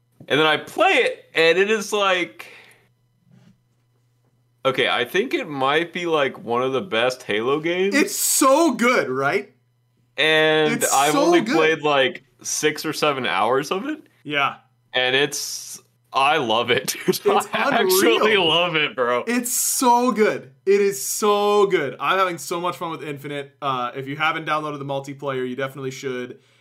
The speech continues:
Speaker 2: After you
Speaker 1: Mm-hmm.
Speaker 2: play a bunch of Smite and buy gems, buy gems, buy gems, and buy gems. Uh, but also, you should probably play Halo 'cause it's free to play and it's really good. Um,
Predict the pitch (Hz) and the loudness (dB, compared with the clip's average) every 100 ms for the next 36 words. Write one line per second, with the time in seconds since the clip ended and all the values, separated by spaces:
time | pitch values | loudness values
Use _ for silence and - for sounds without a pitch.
0 | _ 180 180 180 185 170 135 139 165 156 | _ 0 0 -2 -6 -4 -4 -4 -4 -4
1 | 143 143 135 151 135 127 135 143 135 139 | -4 -6 -6 -6 -6 -6 -4 -2 -2 -4
2 | 131 120 120 156 160 160 151 147 143 135 | -4 -6 -4 -2 -2 -2 -6 -4 -4 -4
3 | 135 127 123 123 120 135 120 123 123 110 | -4 -8 -8 -10 -12 -12 -12 -10 -12 -10
4 | 156 160 160 151 _ _ _ 151 143 151 | -6 -6 -6 -14 _ _ _ -2 0 2
5 | 165 170 175 160 160 147 143 135 131 117 | 2 2 -2 -4 -4 -2 -2 -2 -6 -8
6 | 107 123 110 - 131 131 123 117 110 _ | -10 -14 -14 -10 -10 -8 -8 -8 -14 _
7 | _ _ - 139 123 117 120 104 107 - | _ _ -10 -8 -8 -10 -10 -10 -14 -20
8 | - _ _ 117 107 - | -20 _ _ -18 -18 -20